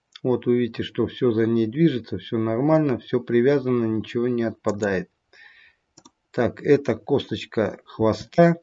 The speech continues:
она тоже привязана и настроена, м, copy rotation на остальные косточки, вот чтобы он вот так вот, ну, типа мягко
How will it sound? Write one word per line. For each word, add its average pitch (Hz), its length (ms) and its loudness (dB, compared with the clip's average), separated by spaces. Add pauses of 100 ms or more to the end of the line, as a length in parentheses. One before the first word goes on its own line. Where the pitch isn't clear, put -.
(480)
она 113 280 0
тоже 110 300 -2
привязана 123 800 2
и 160 300 -2 (100)
настроена, 135 880 2 (720)
м, 117 440 0
copy 143 260 2
rotation 120 880 0 (220)
на 113 160 -2
остальные 117 560 -2
косточки, 120 540 -2
вот 113 180 -2
чтобы 110 300 -4
он 123 220 0
вот - 180 -8
так 110 220 -2
вот, - 300 -10 (2000)
ну, 139 200 -10 (320)
типа 123 220 -4
мягко 113 640 -2